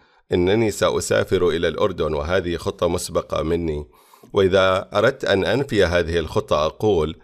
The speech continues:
I'm not going to visit Petra. وإذا كان السؤال بنعم أو لا نقوم بتقديم الفعل be،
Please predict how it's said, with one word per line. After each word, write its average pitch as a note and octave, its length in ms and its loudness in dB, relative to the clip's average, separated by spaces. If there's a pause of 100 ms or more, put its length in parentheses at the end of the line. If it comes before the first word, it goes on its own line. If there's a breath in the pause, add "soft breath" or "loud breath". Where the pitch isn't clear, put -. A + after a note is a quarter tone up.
(220 soft breath)
I'm F#2+ 140 2
not C#3+ 280 0
going C#3+ 200 4
to G#2 200 0
visit F#2 500 0
Petra. E2 460 -2 (440 soft breath)
وإذا C3+ 220 4
كان F#3 300 2
السؤال A#2 420 2
بنعم G2 440 2
أو F2 200 2
لا G#2 200 4
نقوم F#2+ 400 0
بتقديم G#2 680 -2
الفعل G2+ 760 0
be، G#2 300 -4